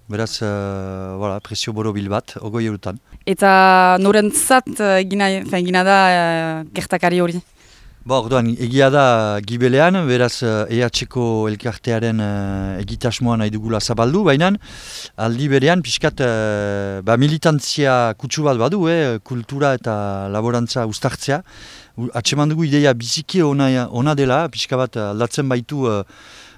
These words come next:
Speaker 1: eh, egitasmo berezietaz, eta i-, uai arte izan diren, eh, Baserriko Uztak, hor hegoaldean izan dira, zinez biziki baikorrak, eh, izan dira, jendea,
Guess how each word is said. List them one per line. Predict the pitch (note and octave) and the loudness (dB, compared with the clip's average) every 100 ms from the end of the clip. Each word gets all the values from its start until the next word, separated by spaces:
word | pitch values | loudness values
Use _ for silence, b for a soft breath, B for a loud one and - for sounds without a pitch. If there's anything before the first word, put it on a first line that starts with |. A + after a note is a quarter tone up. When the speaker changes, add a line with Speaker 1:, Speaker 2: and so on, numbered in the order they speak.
| - | -6
Speaker 1:
eh, | G#2 G#2 G2+ G2+ G#2 | -2 0 0 -2 -4
egitasmo | G#2+ A2 B2 C3+ B2+ A#2+ A2 | -6 -2 -2 0 2 2 0
berezietaz, | G#2+ A#2 - C3+ C#3+ E3+ - | 0 -2 -2 -4 -2 -4 -4
eta | A#2 - A2 G#2+ G#2 G#2 G#2 G2+ | -8 -4 -4 -2 -4 -4 -6 -8
i-, | G#2 _ - A#2 D#2 | -16 _ -12 -10 -4
uai | B2+ D#3 | 2 2
arte | E3 - F3 | 2 0 -4
izan | - D3+ | -2 -2
diren, | D3 C#3+ C3 | 0 2 2
eh, | A2+ | 2
Baserriko | A#2+ - C3 - C3+ | 0 -2 -6 -6 -8
Uztak, | - F3 - - A2 | -2 -2 -2 -10 -6
hor | A2 | -6
hegoaldean | A#2 A#2 A#2+ B2+ A#2+ | -4 -2 0 0 -2
izan | - A2+ | -2 -2
dira, | A#2+ F3+ B B B B B | 0 -2 B B B B B
zinez | - D3 E3+ - | -2 0 0 -2
biziki | B2 A#2+ - D#3+ | -6 -6 -6 -4
baikorrak, | B2+ A#2+ D3+ C#3+ C#3+ C3 | -2 0 -2 -4 -4 -2
eh, | A2+ G#2+ A2 | 0 0 -2
izan | - A#2+ | -2 -2
dira, | A2+ C3 D#3 | 0 0 -2
jendea, | A#2+ A#2 A#2 C3 B2+ A#2 G#2 | -4 -4 -2 0 0 -2 -4